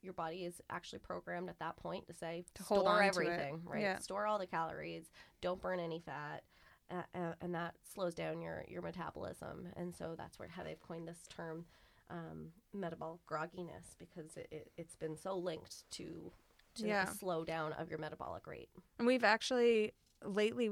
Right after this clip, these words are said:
Speaker 2: Marley and I have been, we're super excited. Marley sent me this article. Um,
Speaker 1: Shape
Speaker 2: te-
Speaker 1: Magazine!
Speaker 2: Yeah, Shape
Speaker 1: <laughs>
Speaker 2: Magazine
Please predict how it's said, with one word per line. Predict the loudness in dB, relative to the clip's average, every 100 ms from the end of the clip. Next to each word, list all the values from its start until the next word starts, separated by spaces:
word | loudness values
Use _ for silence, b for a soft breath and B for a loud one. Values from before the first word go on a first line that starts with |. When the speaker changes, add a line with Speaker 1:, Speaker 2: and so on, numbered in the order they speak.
| 0 _
Speaker 2:
Marley | 0 2 4
and | 4
I |
have | 2 2
been, | 2
we're | 4
super | 4 4 4 2
excited. | 4 4 6 6
Marley | 6 6
sent | 6 2
me | 2
this | 2 2
article. | 2 2 4 4 4 B B B B 6
Um, | 10 10 8 4 0 -4
Speaker 1:
Shape | 4 8 8
Speaker 2:
te- | 12
Speaker 1:
Magazine! | 12 12 10 12
Speaker 2:
Yeah, | 12 12 12
Shape | 12 12 12 12
Speaker 1:
<laughs> |
Speaker 2:
Magazine | 12 12 12 10 10